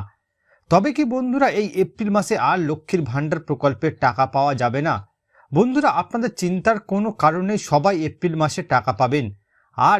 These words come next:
এরই সাথে বন্ধুরা, এই এপ্রিল মাসে আপনারা ডবল টাকা পাবেন। তো বন্ধুরা, এপ্রিল মাসে যারা এখনো লক্ষ্মীর ভাণ্ডার প্রকল্পের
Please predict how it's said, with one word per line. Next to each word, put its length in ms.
এরই 200
সাথে 280
বন্ধুরা, 420
এই 80
এপ্রিল 320
মাসে 280
আপনারা 260
ডবল 240
টাকা 180
পাবেন। 360
তো 60
বন্ধুরা, 460
এপ্রিল 300
মাসে 240
যারা 220
এখনো 300
লক্ষ্মীর 360
ভাণ্ডার 400
প্রকল্পের 460